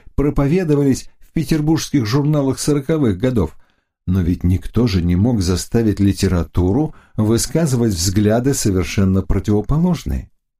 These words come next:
А между тем, мы именно видим это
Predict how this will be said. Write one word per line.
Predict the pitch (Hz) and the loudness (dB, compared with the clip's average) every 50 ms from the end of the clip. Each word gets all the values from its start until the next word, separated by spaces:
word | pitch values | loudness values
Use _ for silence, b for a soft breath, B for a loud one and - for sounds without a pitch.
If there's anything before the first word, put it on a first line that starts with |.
| _ | _
А | _ 104 101 | _ 0 0
между | 92 92 95 90 80 90 87 | 2 2 2 2 0 -2 -2
тем, | - - 156 165 - 71 67 - - _ _ _ _ _ _ _ - | 0 0 0 0 0 -2 -4 -6 -12 _ _ _ _ _ _ _ -4
мы | - 90 92 95 107 127 151 156 - - | 0 2 2 4 4 2 2 0 -2 0
именно | - 147 151 143 143 143 139 135 135 131 127 123 120 | 2 2 4 4 4 2 2 2 2 4 4 2 2
видим | 104 104 120 165 180 175 190 214 196 185 | 2 2 0 0 0 0 0 2 2 2
это | 170 139 117 - - 90 80 b | 2 0 0 0 -2 -2 -2 b